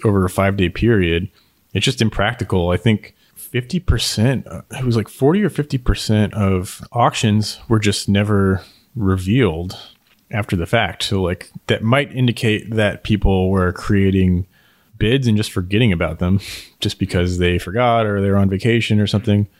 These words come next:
So I, w-, I wasn't really, um, buying domains at the time that D N S was new, but I assume that there were some user experience problems with buying D N S domains as well. Um, so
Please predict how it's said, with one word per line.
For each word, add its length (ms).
So 460
I, 60
w-, 360
I 100
wasn't 300
really, 600
um, 440
buying 300
domains 420
at 100
the 80
time 520
that 340
D 160
N 100
S 220
was 160
new, 380
but 120
I 80
assume 680
that 180
there 100
were 320
some 480
user 280
experience 400
problems 400
with 100
buying 280
D 120
N 80
S 160
domains 340
as 120
well. 360
Um, 360
so 440